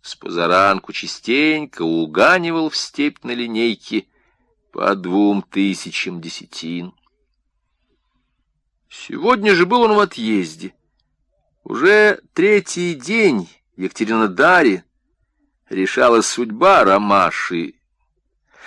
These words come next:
Все об этой поездке думали, никто вслух не говорил.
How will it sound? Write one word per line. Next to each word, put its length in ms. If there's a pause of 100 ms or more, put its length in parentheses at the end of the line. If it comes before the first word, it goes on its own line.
(160)
Все 460
об 140
этой 200
поездке 640
думали, 680
никто 480
вслух 500
не 120
говорил. 500